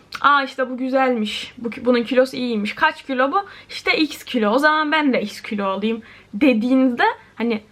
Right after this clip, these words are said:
X kilo olduğunuzda benim gibi görünmeyebilirsiniz. Benden daha zayıf görünebilirsiniz. Benden daha kilolu gözükebilirsiniz. Ne bileyim, benden daha kaslı gözükebilirsiniz.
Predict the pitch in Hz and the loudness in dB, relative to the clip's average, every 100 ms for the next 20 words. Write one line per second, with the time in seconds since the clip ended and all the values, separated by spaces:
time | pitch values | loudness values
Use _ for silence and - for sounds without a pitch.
0 | _ _ 349 415 - - 285 294 277 294 | _ _ -4 -4 -6 -2 2 4 2 2
1 | 403 285 285 339 339 254 262 285 285 262 | 2 2 0 -2 -2 4 6 6 4 4
2 | 226 240 220 220 240 262 269 233 226 285 | 0 -2 -2 2 2 4 4 4 2 2
3 | 269 311 - 254 220 196 202 208 - 202 | 2 2 2 2 2 -2 -6 -8 -6 -6
4 | 214 - - - 247 285 294 247 277 - | -6 -10 -16 -2 2 4 6 4 2 0
5 | 269 254 226 247 214 226 196 196 202 - | 0 0 0 -2 -2 -8 -8 -8 -14 -12
6 | 196 226 - - - - 269 285 254 269 | -10 -10 -14 -20 -14 -2 4 6 4 4
7 | 285 254 269 277 - 220 - 254 262 220 | 2 4 4 2 -4 -4 -4 -4 -2 -2
8 | 202 208 185 202 202 208 208 | -4 -8 -6 -10 -10 -6 -6